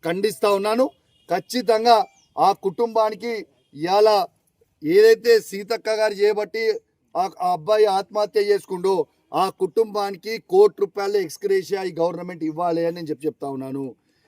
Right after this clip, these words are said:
ఎందుకంటే అది ప్రభుత్వ హత్యనే, ఒక మంత్రి గారే స్వయంగా చేసిన హత్యనే. స్వయంగా మళ్ళా ఆ అబ్బాయి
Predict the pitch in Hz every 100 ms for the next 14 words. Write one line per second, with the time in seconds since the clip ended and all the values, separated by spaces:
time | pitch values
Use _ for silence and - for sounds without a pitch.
0 | - 165 196 226 220 214 202 208 233 -
1 | 240 214 202 - 233 226 233 202 - -
2 | _ _ - 214 190 208 196 240 226 233
3 | 220 160 214 226 226 226 202 220 202 -
4 | 214 226 190 - _ _ _ - 175 220
5 | 254 269 233 214 233 _ _ _ _ -
6 | 151 214 247 220 190 170 254 240 240 262